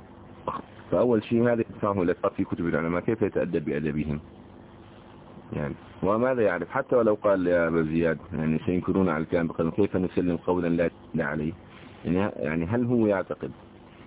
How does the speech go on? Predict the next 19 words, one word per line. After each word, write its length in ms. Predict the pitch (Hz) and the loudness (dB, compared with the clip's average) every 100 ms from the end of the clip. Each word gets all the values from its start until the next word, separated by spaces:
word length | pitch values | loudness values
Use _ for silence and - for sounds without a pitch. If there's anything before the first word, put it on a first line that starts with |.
| - - | -8 -2
يعني، 260 | 82 82 | 0 2
أن 120 | 92 | 2
أئمة 400 | 92 80 78 92 95 | 2 2 2 0 0
رضوان 340 | 85 78 82 82 | -4 0 0 2
الله 180 | 80 | 2
عليهم 480 | 76 71 78 78 76 | 0 0 -2 0 0
الذين، 220 | 76 87 | 0 0
يعني، 300 | 80 73 73 | 0 -2 -6
تلقتهم 500 | 73 76 - 90 - | -4 -6 -2 -2 0
الأمة 300 | 80 85 85 78 | -2 0 0 -2
بالقبول 520 | 76 73 76 76 80 - - - - | -4 -4 -2 0 0 -2 -10 -20 -8
يقولون 400 | - - 90 98 | -6 -2 2 2
أقوالا 580 | 85 73 - 92 98 92 | 2 0 0 0 2 0
بالتشهي؟ 600 | 80 - 82 - 87 117 135 - - - - - - - - - - - - - - - - - - - - - - - | -2 -2 -2 0 0 -2 -4 -12 -20 -20 -20 -20 -20 -20 -20 -20 -20 -20 -20 -20 -20 -20 -20 -20 -20 -20 -20 -20 -8 0
لا 120 | 135 | 2
يقولون 480 | 151 - 120 110 101 | 2 2 4 4 4
قولا 480 | 85 - 87 82 | 0 2 2 2
بالتشهي. 580 | 76 - 73 - 71 69 - - - - - - - - - - - - - - - - - - - - - | -2 -4 -6 -4 -6 -6 -12 -16 -20 -20 -20 -20 -20 -20 -20 -20 -20 -20 -20 -18 -18 -18 -18 -18 -18 -16 -8
طيب، 180 | 85 62 | -6 -6